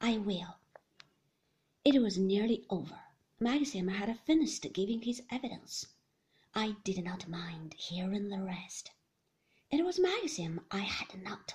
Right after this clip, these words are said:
wanted to hear. I had been nervous of listening to his evidence. That was why I had not gone with him and Frank in the first place. Now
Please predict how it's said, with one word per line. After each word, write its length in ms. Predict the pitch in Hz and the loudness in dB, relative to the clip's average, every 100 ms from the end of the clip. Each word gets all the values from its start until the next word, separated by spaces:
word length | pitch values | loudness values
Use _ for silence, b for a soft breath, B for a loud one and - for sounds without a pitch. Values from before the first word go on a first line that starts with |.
| - | -8
wanted 560 | 160 185 220 220 214 - | -6 -4 -4 -6 -8 -8
to 120 | 165 | -8
hear. 340 | - - - - _ _ _ _ _ _ b b b b - | -10 -12 -14 -20 _ _ _ _ _ _ b b b b 4
I 140 | 339 | 6
had 400 | 381 214 175 - | 4 0 -4 0
been 180 | 214 226 | 2 4
nervous 440 | 254 370 254 - | 4 4 2 -4
of 240 | - - - | -10 -10 -4
listening 460 | 202 226 233 233 | -2 0 0 0
to 80 | - | -2
his 240 | - 214 - | -8 -10 -10
evidence. 480 | 202 - - - - _ _ _ _ b b b | -12 -12 -12 -14 -14 _ _ _ _ b b b
That 220 | 381 440 | 4 4
was 280 | 190 - - | 2 0 -4
why 480 | 170 254 339 214 165 B B - | -2 0 0 -4 -6 B B -2
I 120 | 202 | -2
had 260 | - - | -2 -2
not 280 | 101 127 - | 0 -2 -2
gone 320 | - 208 208 180 | -2 0 0 -4
with 140 | - | -8
him 360 | - 185 165 - - | -8 -6 -6 -10 -12
and 160 | - | -10
Frank 360 | - 220 196 - B B | -4 -4 -4 -8 B B
in 100 | 190 | -8
the 60 | 175 | -6
first 380 | - 233 - - | -4 -4 -4 -8
place. 400 | - - - - _ _ _ _ _ - | -10 -10 -8 -8 _ _ _ _ _ 2
Now 460 | 202 202 208 226 | 4 4 4 2